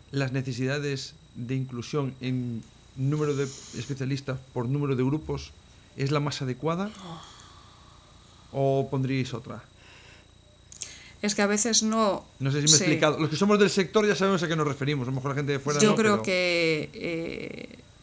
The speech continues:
Speaker 2: el número de etiquetas no implica el número de profesores, porque hay etiquetas que pesan más que otras.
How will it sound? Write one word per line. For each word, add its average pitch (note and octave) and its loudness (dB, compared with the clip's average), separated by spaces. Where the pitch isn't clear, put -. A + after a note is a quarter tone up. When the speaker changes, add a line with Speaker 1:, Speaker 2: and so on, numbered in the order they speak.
Speaker 2:
el G3 0
número A#3+ 4
de G#3+ 2
etiquetas C4 -2
no G#3 4
implica G#3 0
el F3 -2
número F3+ -4
de E3 -2
profesores, D3+ -4
porque F3 -6
hay F3+ -4
etiquetas F3+ -4
que D#3+ -10
pesan F3 -2
más F#3 -2
que D#3+ -10
otras. - -18